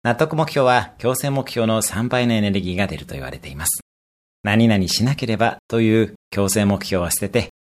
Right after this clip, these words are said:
何々したいという納得目標のみにしましょう。例えば、仮に結果を出さねばという状況になったとしても、結果を出すことで昇給したいなどの願望形にします。なお、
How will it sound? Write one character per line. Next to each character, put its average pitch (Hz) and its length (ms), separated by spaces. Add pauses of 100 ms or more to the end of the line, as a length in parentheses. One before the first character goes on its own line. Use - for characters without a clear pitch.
(160)
何 95 240
々 82 120 (120)
し - 120
た 120 100
い 131 120 (120)
と 113 100
い 113 120
う 98 60
納 87 140
得 - 280
目 151 140
標 113 220
の 135 80
み 151 100
に 107 80
し - 140
ま 78 60
し - 80
ょ - 100 (680)
う。 135 60
例 175 100
え 165 60
ば、 139 320
仮 95 260
に 151 280
結 92 200
果 101 160
を 92 60
出 80 100
さ 156 140
ね 147 100
ば 127 160 (160)
と 110 140
い 107 100
う 101 40
状 127 160
況 135 180
に 123 100
な 143 80
っ 151 60
た 131 100
と 113 80
し - 80
て 123 80
も、 113 220 (400)
結 131 220
果 196 140
を 190 60
出 185 100
す 180 120
こ - 100
と 127 80
で 123 240
昇 120 320
給 113 220
し - 100
た 107 120
い - 100 (140)
な 95 100
ど 90 100
の 98 240
願 104 260
望 113 200
形 92 180
に 113 100
し - 120
ま 147 80
す。 - 140 (840)
な 127 180
お、 117 140